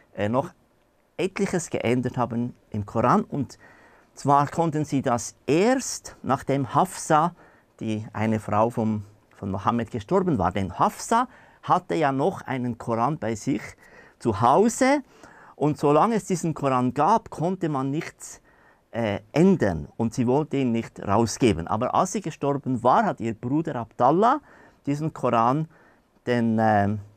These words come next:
Kalifen gegeben, den Umayyaden-Kalifen gegeben. Und da hatten sie freie Hand, um zu ändern, was sie ändern wollten. Und mein Vorschlag ist jetzt, dass diese Leute eben diese Sure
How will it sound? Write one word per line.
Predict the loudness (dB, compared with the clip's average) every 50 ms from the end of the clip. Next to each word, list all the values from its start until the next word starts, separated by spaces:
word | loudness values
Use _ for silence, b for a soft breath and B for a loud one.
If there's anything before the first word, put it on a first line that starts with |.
| _ _ _ _ _ _ _ _ -20 _ _ _ _ _ _
Kalifen | -8 -2 0 2 2 2 2 0 -2 -2
gegeben, | -2 -4 0 2 2 4 4 2 0 -2 -2 -2
den | -2 -2 0
Umayyaden-Kalifen | 0 0 2 2 2 2 2 0 -2 -2 -2 -2 -2 0 0 -2 0
gegeben. | 0 4 4 6 4 6 4 2 0 B B B B B
Und | B -4 -4 0 0
da | 0 2
hatten | 2 2 2 0 -4
sie | -2 -2 -4
freie | -4 -2 -2 0 0 0 0 0 2
Hand, | 2 2 4 4 2 0 -2 -10 b b b b b b -2
um | 2 2 2 2
zu | 4 2 2 2
ändern, | 4 2 2 2 4 2 2 0 0 -2 -2
was | -2 -2 -2 -2 -2 -6 -2
sie | 0 0 0 0 -2 b b b b b b b
ändern | 0 2 2 2 2 2 0 0 2
wollten. | 4 6 6 6 4 2 0 -2
Und | 2 4 6 6 4 2 -2 b b b b b b b b b
mein | 2 4 4 6 6 4
Vorschlag | 2 2 2 0 2 2 0 0 2
ist | 0 -2 -2 0 0
jetzt, | 0 0 0 -2 -6 -8
dass | -8 -8 -8 -8 -10 -4
diese | -2 -2 -2 0 0 4 6
Leute | 6 6 6 4 2 -2 -6 -2 0
eben | 0 0 2 0 -2 -2 -4 -8 b b b b b b
diese | -4 -4 -4 -2 -4 -6
Sure | -6 -2 2 2 4 4 4 2 2 0